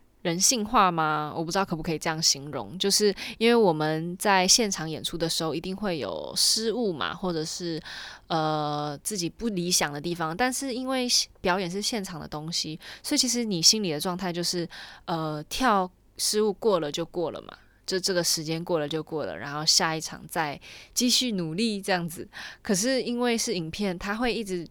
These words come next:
留在那里，会一直留在网络上，然后人家可以一直重复看，甚至可以放慢，甚至可以暂停，然后放大截图。就是你当然会希望是最好的一面存-，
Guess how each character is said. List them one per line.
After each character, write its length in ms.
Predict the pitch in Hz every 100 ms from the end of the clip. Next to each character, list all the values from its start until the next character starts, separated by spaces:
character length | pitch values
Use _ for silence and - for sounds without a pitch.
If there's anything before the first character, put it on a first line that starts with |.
| _
留 280 | 165 165 165
在 200 | 180 175
那 180 | 170 160
里， 180 | 127 - - -
会 200 | - 226
一 40 | 233
直 80 | 185
留 180 | 165
在 160 | 160 180
网 220 | 160 143
络 120 | 160 160
上， 300 | - 147 110
然 120 | 151
后 120 | 170
人 180 | 175 160
家 200 | 170 180
可 100 | 190
以 140 | 160
一 40 | 165
直 100 | 165
重 240 | - 147
复 160 | 147 175
看， 220 | - 170
甚 200 | 208 196
至 80 | 185
可 140 | 180
以 80 | 156
放 280 | - 196 165
慢， 380 | 170 190 160 - - -
甚 220 | - 220
至 140 | 208 220
可 180 | 196
以 220 | 175 170 156
暂 360 | - 202 165
停， 340 | 165 165 147 147
然 140 | 143
后 140 | 175 175
放 400 | - 185 165 165
大 240 | 170 151
截 340 | - 147 147
图。 380 | 160 - 143 151 - - - - -
就 160 | 311
是 340 | 294 302 269 247 - - - - - - _ _ _
你 120 | 208
当 140 | 202 269
然 160 | 226
会 180 | 220 226
希 280 | 202 - 208
望 260 | 214 196
是 140 | 202 202
最 200 | - 196
好 200 | 170 147
的 100 | -
一 160 | 151
面 240 | 160 185 175
存-， 260 | - 151